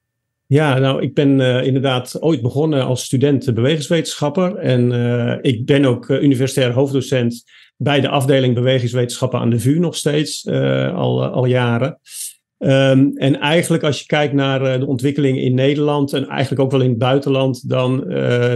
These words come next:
dan, eh, dan gaat het binnen de sportpsychologie, kun je eigenlijk uit twee richtingen komen, zeg maar. Eén is de sportsciences of de bewegingswetenschappen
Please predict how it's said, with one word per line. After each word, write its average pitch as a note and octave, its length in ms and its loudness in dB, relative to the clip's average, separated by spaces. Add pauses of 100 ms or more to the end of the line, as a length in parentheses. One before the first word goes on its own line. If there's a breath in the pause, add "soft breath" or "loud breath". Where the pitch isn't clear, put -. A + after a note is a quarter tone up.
(100)
dan, B2+ 360 -2
eh, - 360 -6
dan B2 220 -2
gaat C3 240 0
het - 220 -8
binnen B2 260 2
de B2 80 -2
sportpsychologie, C#3 720 0
kun C3+ 160 2
je C3 80 2
eigenlijk C3+ 320 -2
uit C#3 120 -2
twee D3 260 2
richtingen C3+ 460 0
komen, A#2 380 0
zeg A#2 200 -4
maar. G#2+ 480 -6
Eén C#3+ 240 4
is C3+ 140 2
de C#3+ 80 -2
sportsciences D3 840 0
of C#3 100 -2
de - 80 -2
bewegingswetenschappen C3 1080 0